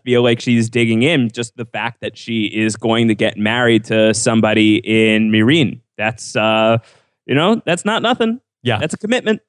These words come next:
Speaker 2: Also, that's also, like, not only did you, like, buy a house in your college town, but you also, like, married somebody that lives in the town that your college was.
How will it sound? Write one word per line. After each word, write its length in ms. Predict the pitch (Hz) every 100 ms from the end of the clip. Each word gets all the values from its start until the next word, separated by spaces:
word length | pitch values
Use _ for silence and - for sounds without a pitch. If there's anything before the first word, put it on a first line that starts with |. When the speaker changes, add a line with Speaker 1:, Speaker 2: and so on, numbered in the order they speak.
| _ -
Speaker 2:
Also, 400 | 170 214 175 143
that's 400 | 135 156 196 -
also, 300 | 160 151 147
like, 300 | 120 120 127
not 200 | 135 175
only 280 | 185 170 147
did 200 | 139 127
you, 120 | 143
like, 340 | 123 117 104
buy 220 | 117 117
a 120 | 135 131
house 440 | 117 110 131 -
in 40 |
your 120 | 139 135
college 440 | 143 135 147 -
town, 280 | 151 139 139
but 100 | 135
you 140 | 127
also, 400 | 90 131 - 127
like, 380 | 117 117 113 107
married 760 | 113 117 113 117 113 110 107 -
somebody 480 | - 127 120 117 113
that 180 | 110 90
lives 460 | 117 113 110 -
in 180 | - 123
the 80 | 110
town 440 | - 117 101 95
that 80 | 107
your 120 | 101
college 480 | - 113 92 95 95
was. 400 | 95 - - -